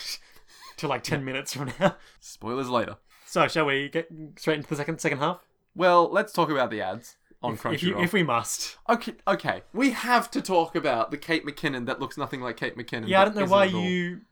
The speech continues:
Speaker 1: think this person is like Kate McKinnon at all.
Speaker 2: I just, I, I get a vibe from her. You know, like
Speaker 1: It's an ad for dairy.
Speaker 2: Yeah, it's an ad for dairy, and they're trying to get us to all eat more cheese. And so they have this, uh, what is it, step-in bridesmaid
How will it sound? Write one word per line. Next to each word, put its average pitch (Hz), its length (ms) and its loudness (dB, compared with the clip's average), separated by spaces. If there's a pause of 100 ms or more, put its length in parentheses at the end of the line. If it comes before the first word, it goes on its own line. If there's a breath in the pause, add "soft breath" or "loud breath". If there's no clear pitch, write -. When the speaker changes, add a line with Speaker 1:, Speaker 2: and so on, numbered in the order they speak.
(220)
Speaker 1:
think 170 220 -4
this 160 100 -16
person 156 320 -6
is 143 140 -6
like 131 260 -4
Kate 147 240 -10
McKinnon 156 320 -4
at 120 80 -4
all. 107 240 -8
Speaker 2:
I 269 120 4
just, 302 380 0
I, 226 120 -8 (160)
I 247 60 10
get 262 240 4
a 247 120 6
vibe 143 560 6
from 117 300 0
her. 110 340 -4
You 254 80 -2
know, 302 180 4
like 254 140 4
Speaker 1:
It's 202 80 -2
an 208 60 -4
ad 196 240 2
for 180 100 0
dairy. 123 460 0 (160)
Speaker 2:
Yeah, 208 140 -4
it's 170 120 -4
an 247 80 -4
ad 240 240 2
for 277 140 -4
dairy, 123 580 2
and 135 160 -4
they're 151 60 -2
trying 185 240 -4
to 214 60 -4
get 175 220 -2
us 156 200 -2
to - 100 -8
all 139 400 0
eat 135 180 -2
more 123 220 -2
cheese. - 640 -4 (300)
And 156 120 -2
so 165 220 0
they 156 160 0
have 156 240 -2
this, 170 400 -4 (300)
uh, 123 220 4
what 147 120 -4
is 131 80 -6
it, - 80 -12
step-in 160 600 -4
bridesmaid 120 800 -2